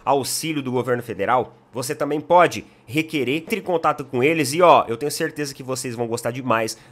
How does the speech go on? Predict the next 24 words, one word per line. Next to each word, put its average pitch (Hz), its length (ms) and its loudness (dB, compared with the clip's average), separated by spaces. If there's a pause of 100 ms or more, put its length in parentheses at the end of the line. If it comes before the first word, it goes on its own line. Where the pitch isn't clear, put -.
do 113 100 -4
atendimento. 107 600 -6 (280)
A 220 120 8
dois 214 160 6
C 214 120 0
Promotora, 190 460 0
pessoal, 120 580 2 (600)
tamo 131 180 -6
junto. - 260 -18 (300)
E 156 80 2
outro 240 240 6
lance 233 320 8
também 196 320 4
que 208 140 -8
gerou 170 340 4
aí 160 560 6 (260)
revolta, 143 800 6 (300)
principalmente 180 1160 0 (300)
após 170 720 4
a 151 480 2
publicação 196 800 -2
ali 165 160 0
da 151 160 4
súmula, 131 680 -2